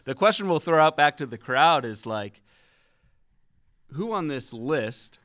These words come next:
Jon Berti, Altuve, Judge, Springer, Schwarber,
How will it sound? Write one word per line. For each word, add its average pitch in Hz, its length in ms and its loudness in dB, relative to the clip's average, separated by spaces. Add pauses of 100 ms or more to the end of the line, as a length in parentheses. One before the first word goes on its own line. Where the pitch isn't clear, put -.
(120)
Jon 113 260 -4
Berti, 110 360 -6
Altuve, 107 580 -10
Judge, 107 360 -10
Springer, 107 500 -10
Schwarber, 117 760 -6